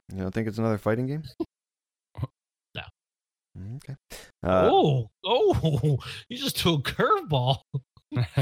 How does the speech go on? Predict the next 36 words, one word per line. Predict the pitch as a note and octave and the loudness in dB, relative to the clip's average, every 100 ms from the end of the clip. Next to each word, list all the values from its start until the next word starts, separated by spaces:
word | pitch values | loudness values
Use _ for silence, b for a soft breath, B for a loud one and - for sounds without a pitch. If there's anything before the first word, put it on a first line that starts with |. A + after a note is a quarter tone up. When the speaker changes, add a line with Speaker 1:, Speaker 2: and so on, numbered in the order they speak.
| B2 C3 | 0 0
Speaker 2:
You | C3 | 0
just | G#3+ F#3+ | -2 -2
threw | D#3+ | -2
a | D3 | -2
gyro | - F3 F#4 G3+ D3+ | -2 0 2 4 4
ball. | B2+ B2+ A#2+ | 4 2 2
It | C#3+ - | 0 0
could | G3 - | 0 0
be. | D#3 A2+ C#3+ D3+ _ _ _ - | -2 -2 -4 -6 _ _ _ -10
It | C3+ | -6
could | - G3+ | -2 -2
be | G3+ E3+ | 0 2
like | D#3 C3+ | 2 2
a | C3+ C3+ B2+ A2+ | 2 2 0 -2
Capcom | - C#3+ C#3+ D3 C#3 C3 | -4 -4 0 0 2 2
versus, | C3+ C3 - - - | 2 0 -4 -10 -10
you | C#3+ C3 | -4 -2
know, | A#2+ A#2+ | 0 -2
like, | B2 A#2+ A2+ | -4 -6 -2
Mortal | B2+ C#3 A#2+ | 0 0 -2
Kombat | - D#3 A3 C3 A2+ | -2 -2 0 -2 -2
or | |
something. | A2 A#2 A2+ | -4 -2 0
Speaker 1:
Right. | A#2 G2+ | 2 0
Speaker 3:
Hey, | B2 A#2 | 2 0
I'll, | B2+ | 0
I'll, | |
Speaker 2:
Prediction. | - F3 F3+ - D3 C#3 - _ | 0 2 4 2 2 0 0 _
Speaker 3:
I'll, | - | 2
Speaker 2:
Holy | D#3 E3+ D3+ C3+ | 4 6 4 2
shit. | - B2 B2 - _ _ _ - | -2 -2 -2 -4 _ _ _ -2
Speaker 3:
I'll | B2 | -2
throw | C#3+ D4+ G#3 | 0 -2 -2
a | |
crazy | - F2 E2+ D2+ D#2 | -2 -2 -2 -4 -8
prediction. | - D2+ D2+ - F#2 | -8 -6 -6 -6 -6